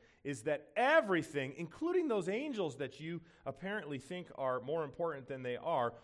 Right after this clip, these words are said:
were created by Christ, were created for Christ. And so perhaps pa-, part of what Paul is saying is, angels don't deserve your worship. The one who made them does. In chapter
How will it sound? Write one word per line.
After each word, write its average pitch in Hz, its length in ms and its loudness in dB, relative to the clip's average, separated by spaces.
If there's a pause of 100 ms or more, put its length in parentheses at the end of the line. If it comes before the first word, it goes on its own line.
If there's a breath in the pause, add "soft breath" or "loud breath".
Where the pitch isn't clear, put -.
were 180 160 6
created 214 840 0
by 113 340 4
Christ, 92 600 -6
were 151 140 -4
created 127 580 -2 (440 loud breath)
for 214 220 4
Christ. 98 480 -6
And 113 120 -8
so 175 360 -2
perhaps 143 440 -6
pa-, 151 220 -6
part 160 240 -8
of 131 80 -6
what 117 120 -8
Paul 123 200 -4
is 113 40 -10
saying 143 240 -10
is, 120 140 -10 (340 loud breath)
angels 127 400 -8
don't 95 220 -8
deserve 87 360 -10
your 95 120 -8
worship. 85 500 -10 (460 soft breath)
The 185 80 -8
one 185 240 -4
who 180 120 -4
made 208 360 -6
them 147 180 -4
does. 76 520 -14 (2500)
In 101 60 -18
chapter 107 440 -4